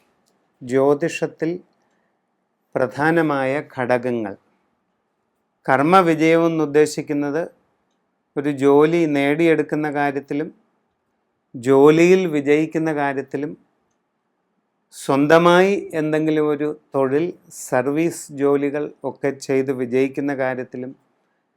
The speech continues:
കച്ചവടങ്ങളുടെ, ബിസിനസ്സുകളുടെ കാര്യത്തിലെല്ലാം വളരെ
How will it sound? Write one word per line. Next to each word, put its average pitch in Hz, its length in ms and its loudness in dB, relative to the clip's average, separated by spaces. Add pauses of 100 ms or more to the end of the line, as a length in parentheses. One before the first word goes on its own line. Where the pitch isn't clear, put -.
(320)
കച്ചവടങ്ങളുടെ, 156 840 0 (320)
ബിസിനസ്സുകളുടെ 139 920 -6
കാര്യത്തിലെല്ലാം 123 960 -2 (960)
വളരെ 120 380 -2